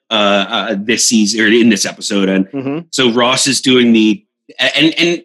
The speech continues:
Speaker 1: you know, this is an early version of it, so I'm gonna give him a pass, but everybody, it's just been done to death, the "No, you g-, no, you hang up, no, you hang up." Um, but it was, it, it got funnier because he was doing, he was being all schmoopy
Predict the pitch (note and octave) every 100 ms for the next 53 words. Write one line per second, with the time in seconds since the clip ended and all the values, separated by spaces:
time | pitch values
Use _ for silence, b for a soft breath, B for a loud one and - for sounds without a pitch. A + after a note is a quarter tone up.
0 | _ F#3+ G3+ D#3 G#3+ - F#3+ F3+ - C#3
1 | C#3+ D3 C#3 C3+ C#3 C3 C3+ - A#2+ A#2+
2 | C3 G2+ B2+ A#2 G2+ - G#2 A#2 - A2+
3 | G#2 A#2+ A#2+ A#2 A#2 A2 G#2+ A2+ A#2 -
4 | - - _ _ _ _ _ - C3+ A#2+
5 | A#2 A#2 A2+ A2+ G#2+ - A2+ G#2+ G2+ A2
6 | B2+ A2+ A#2 A2 A#2 B2 B2+ A#2 A#2 A2+
7 | A2 G#2+ G2+ A#2 G#2 G#2 A2 A2+ B2+ C3
8 | - _ _ _ _ A#2+ A#2 G2+ F#2+ F#2+
9 | _ _ _ - E4 F4+ - B3+ A#3+ A#3+
10 | - G3+ A3 - A3 A3+ F3+ D3 C#3+ -
11 | D3+ D3 - C#3 C3 - C3+ B2+ C#3+ B2
12 | C3+ B2+ A#2+ A#2+ C#3+ C3+ A#2+ A#2 G#2+